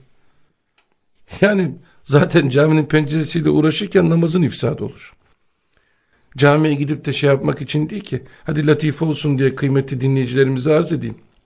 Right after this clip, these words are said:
Bazen Süleymaniye Camii'nde,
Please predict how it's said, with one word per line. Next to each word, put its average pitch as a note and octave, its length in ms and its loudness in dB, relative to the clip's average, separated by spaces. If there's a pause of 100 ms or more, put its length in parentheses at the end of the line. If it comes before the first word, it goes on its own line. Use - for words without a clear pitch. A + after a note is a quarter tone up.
(960)
Bazen C#3 380 2
Süleymaniye C3 680 0
Camii'nde, A2+ 680 0